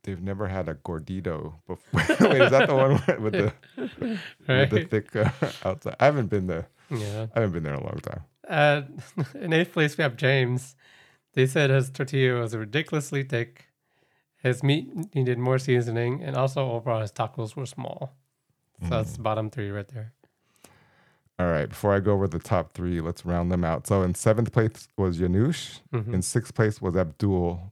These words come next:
Speaker 1: in fifth place was Don, and in fourth place we had Kevin. And then in third place was Sandro.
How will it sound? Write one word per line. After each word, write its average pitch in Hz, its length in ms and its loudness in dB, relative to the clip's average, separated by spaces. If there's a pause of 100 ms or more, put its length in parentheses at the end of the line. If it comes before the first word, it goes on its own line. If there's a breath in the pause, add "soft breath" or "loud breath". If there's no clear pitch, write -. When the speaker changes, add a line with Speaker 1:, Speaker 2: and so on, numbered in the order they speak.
Speaker 1:
in 123 120 -2
fifth - 280 -4
place 110 220 -2
was 104 120 -2
Don, 80 680 0
and 87 120 -2
in 82 100 -2
fourth 92 240 -2
place 90 220 -4
we 85 80 -4
had 78 180 -4
Kevin. 78 500 -2 (600 soft breath)
And 95 140 2
then 95 140 2
in 90 120 0 (100)
third 135 240 4
place 95 320 -2
was 82 120 -4
Sandro. 85 640 -4